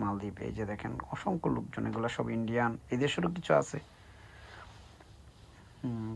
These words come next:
তো বেশিরভাগই ইন্ডিয়ান লোকজন। আমরা যেরকম সিঙ্গাপুরে ছিলাম, আহ, সেরাঙ্গনে এক হইতাম বাংলারা, কিন্তু এই দেশে ইন্ডিয়ানরা প্রত্যেক শুক্রবারে এই পার্কে এক-, একসাথে হয়।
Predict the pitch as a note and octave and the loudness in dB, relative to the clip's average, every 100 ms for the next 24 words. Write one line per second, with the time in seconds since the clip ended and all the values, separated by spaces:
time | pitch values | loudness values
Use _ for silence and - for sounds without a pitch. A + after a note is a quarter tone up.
0 | A#2+ B2+ B2+ B2 D3+ D3 C#3+ B2 B2 B2 | 0 0 2 6 8 8 8 6 6 4
1 | A2+ G#2 G#2 G#2 - - - - - - | 2 0 -2 -4 -6 -16 -18 -18 -20 -20
2 | - - - - - - - - - - | -20 -20 -20 -20 -20 -20 -20 -20 -18 -18
3 | - - - - G#2+ A2+ A#2 B2+ B2 - | -18 -18 -18 -10 -2 2 4 4 4 4
4 | B2 B2 B2+ B2+ - B2 B2+ B2+ - - | 4 4 4 2 4 6 6 4 0 2
5 | G#2 G#2+ G2+ F#2 F#2 B1+ - - - A#2 | 6 8 8 8 6 4 0 -6 2 6
6 | B2 B2+ C3+ B2+ - A#2+ C3 B2 B2 B2+ | 8 8 8 6 4 6 6 8 6 8
7 | C3 - - A#2+ B2 A#2+ B2+ F3 - B2+ | 6 4 0 2 2 4 2 2 4 6
8 | B2 C3 C#3 D3 - - - A#2 - C3 | 8 8 8 8 4 0 -2 -2 0 -2
9 | - C#3 - C3+ D3 F3+ - A2 A2 G#2 | 0 -2 2 6 8 6 0 0 2 0
10 | G#2 A2+ A2 - G#2 G2 - - - A#2+ | 2 4 4 4 0 0 -4 -18 -8 -4
11 | - - F#2+ E2+ F#2+ | 0 0 0 -2 -4